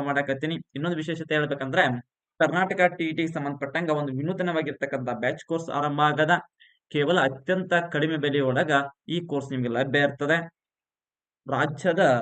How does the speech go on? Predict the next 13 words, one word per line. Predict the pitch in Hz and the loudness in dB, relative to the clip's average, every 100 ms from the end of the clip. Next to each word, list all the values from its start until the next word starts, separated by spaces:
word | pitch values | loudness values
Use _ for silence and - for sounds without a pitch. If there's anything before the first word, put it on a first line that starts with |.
| - - 147 | -2 -10 -10
ಅತ್ಯಂತ | 131 - 180 170 170 | -4 0 0 0 -2
ಅನುಭವಿ | 143 151 160 151 | 0 0 0 -2
ಶಿಕ್ಷಕರಿಂದ | 151 - 147 127 143 156 131 - | -6 -8 -4 -2 0 0 0 0
ಪಾಠ | 143 143 | -2 0
ಬೋಧನೆ | 131 131 131 | 0 0 2
ನಡ್ಕೊಂತ | 123 117 123 123 | -2 -4 -6 -6
ಹೋಗ್ತದೆ. | 131 - 120 117 139 139 _ _ | -8 -10 -6 -4 -4 -6 _ _
ಜೊತೆಗೆ | 139 143 127 139 120 | -4 -2 0 0 -2
ಇದು | - | -6
ಸಮಾಜ | 127 - 135 170 160 | -8 -6 -4 -4 -4
ವಿಜ್ಞಾನ | 143 127 143 135 | -4 -4 -4 -2
ತರಗತಿಗೆ | 131 127 127 127 | -2 -2 -4 -6
ಸಂಬಂಧಪಟ್ಟಂಗ | 123 120 - - 151 | -6 -6 -8 -10 -2